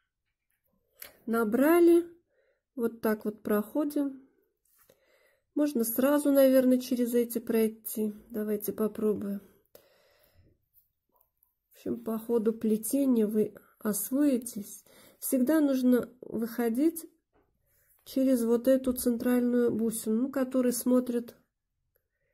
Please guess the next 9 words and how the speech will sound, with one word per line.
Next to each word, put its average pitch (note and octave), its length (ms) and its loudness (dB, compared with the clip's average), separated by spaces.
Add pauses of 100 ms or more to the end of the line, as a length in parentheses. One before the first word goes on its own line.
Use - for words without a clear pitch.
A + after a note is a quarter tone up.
(280)
в - 60 -20
середину. G#3+ 1200 -2 (220)
Вот G#3+ 240 -10
так G3+ 220 -6
вот G3 180 -8
прошли. C4+ 580 -6 (1200)
Так, A3 260 -4 (100)
и E4 80 4
смотрите, A#3+ 840 0